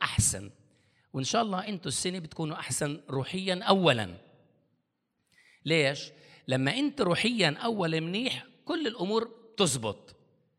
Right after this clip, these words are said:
أما مش بالعكس. "اطلبوا أولًا"،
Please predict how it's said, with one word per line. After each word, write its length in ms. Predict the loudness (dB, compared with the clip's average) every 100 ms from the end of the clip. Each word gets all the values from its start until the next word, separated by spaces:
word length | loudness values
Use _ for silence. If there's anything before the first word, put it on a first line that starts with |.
| _ _ _ -6
أما 140 | -2 -2
مش 200 | -4 -6
بالعكس. 680 | -6 -8 -8 -10 -10 -14 _ 0
"اطلبوا 480 | 0 0 -6 -6 2
أولًا"، 600 | 2 4 2 2 -2